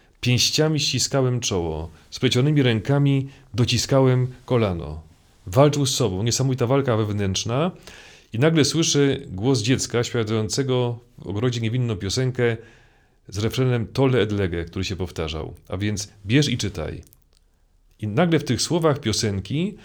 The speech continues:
odkrywa wezwanie skierowane właśnie do niego. Idzie nieopodal dalej, znajduje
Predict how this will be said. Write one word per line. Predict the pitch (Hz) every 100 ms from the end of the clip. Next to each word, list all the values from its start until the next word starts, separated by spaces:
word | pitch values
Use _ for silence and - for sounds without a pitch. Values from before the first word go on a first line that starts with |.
| - - _ _
odkrywa | 113 - 160 147
wezwanie | 123 104 101 151 131
skierowane | - 120 101 127 127 120 117 - _ -
właśnie | 117 -
do | 98 95
niego. | 85 76 73 80 _ _ _ _ - _ -
Idzie | 143 120 127 117 113 113 - _ - - -
nieopodal | 147 107 110 117 104 98
dalej, | 113 131 127
znajduje | 101 104 95 104 104 101